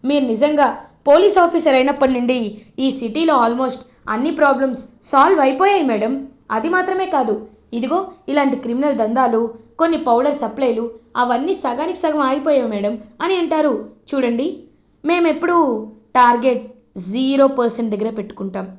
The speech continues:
Do you know what do you mean by zero percent? Illegal activities, illegal powders ఇవేమీ లేని సిటీని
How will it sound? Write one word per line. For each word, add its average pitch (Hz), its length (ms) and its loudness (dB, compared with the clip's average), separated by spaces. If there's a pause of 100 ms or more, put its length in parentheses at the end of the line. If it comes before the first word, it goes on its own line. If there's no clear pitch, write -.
(1000)
Do 285 80 0
you 339 120 2
know 381 220 2
what 294 260 4
do - 100 0
you 294 120 -2
mean 269 220 0
by 269 240 2
zero 247 160 0
percent? 262 520 -4 (1300)
Illegal 240 640 -2 (120)
activities, 214 800 -6 (460)
illegal 262 760 -2 (140)
powders 226 640 0 (360)
ఇవేమీ 330 640 2 (100)
లేని 277 300 4
సిటీని 254 800 -4